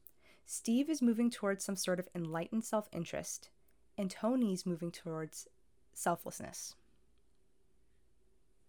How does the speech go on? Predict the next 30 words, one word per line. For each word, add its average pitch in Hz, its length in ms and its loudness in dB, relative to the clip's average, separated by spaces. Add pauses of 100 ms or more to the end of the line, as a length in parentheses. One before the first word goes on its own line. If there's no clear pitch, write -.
(120)
I'm 185 80 0
sorry, 160 300 -2
what? 165 340 0 (960)
Okay, 233 440 4 (260)
yes, 226 360 2
maybe, 226 280 4
like, 226 180 4
the 214 60 -4
first 202 500 0
twenty 196 340 0
minutes 180 380 2
of 190 200 -4
Iron 180 260 4
Man, 165 340 0
Tony 165 240 -2
Stark - 260 -2
is 147 120 -4
extremely 240 480 2
selfish. - 680 -4
It, 151 200 -4
it's, - 480 -4 (180)
they 196 100 4
make 185 200 2
an 180 160 2
effort 180 340 0
to - 80 -8
show 202 260 4
that 156 180 -4
to - 100 -6
you. - 240 -4